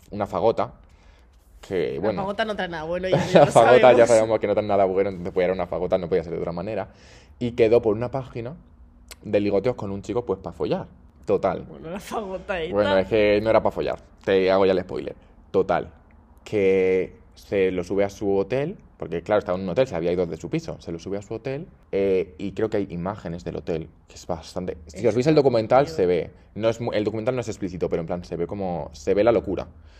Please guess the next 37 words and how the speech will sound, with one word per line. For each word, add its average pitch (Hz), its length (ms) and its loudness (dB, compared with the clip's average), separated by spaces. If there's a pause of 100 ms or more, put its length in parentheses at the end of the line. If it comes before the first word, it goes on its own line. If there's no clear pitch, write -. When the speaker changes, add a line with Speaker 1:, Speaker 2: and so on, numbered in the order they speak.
(200)
Speaker 1:
Bueno, 92 220 -4
se 95 80 -10
lo 90 80 -4
sube, 98 360 -2
era 104 160 -2
un 110 300 -8
asiático 90 580 -8
tal, 95 160 -8
no 95 80 -12
sé 90 100 -16
qué, 90 240 -4 (220)
bastante 92 400 -10 (300)
majete, 98 640 -4
así 90 180 -6
guapo, 107 460 0
se 104 80 -12
lo 82 80 -8
sube 95 160 -10
a 98 40 -8
su 101 120 -16
hotel. 113 240 -16 (460)
Bueno, 80 240 -6
pues, 80 360 -8 (220)
eh, 82 380 -6
creo 92 160 -8
que 90 80 -10
lo 85 80 -8
metió 80 180 -10
en 90 60 -8
la 98 60 -10
bañera, 98 220 -12
no 101 80 -14
sé - 100 -18
qué, 117 80 -6
y 110 60 -4
lo 90 140 -2
mató. 71 260 -6